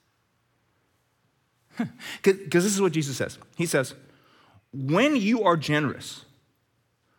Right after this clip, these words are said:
with your time, with your resource, with your talents, when you're generous, okay, you'll be a blessing."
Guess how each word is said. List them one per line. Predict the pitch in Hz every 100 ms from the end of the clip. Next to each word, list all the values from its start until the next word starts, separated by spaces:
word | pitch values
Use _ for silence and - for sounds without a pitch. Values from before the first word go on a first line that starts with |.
| _
with | 143
your | 131
time, | 160 160 160
with | 156 131
your |
resource, | 127 165 151 143 143
with | 110
your | 95
talents, | 143 117 104 -
when | 147
you're | 214 233
generous, | 139 90 139 - 104
okay, | 147 - - _ _ _ _ _ _ _ _ -
you'll | 139
be | 135
a | 131
blessing." | 107 - -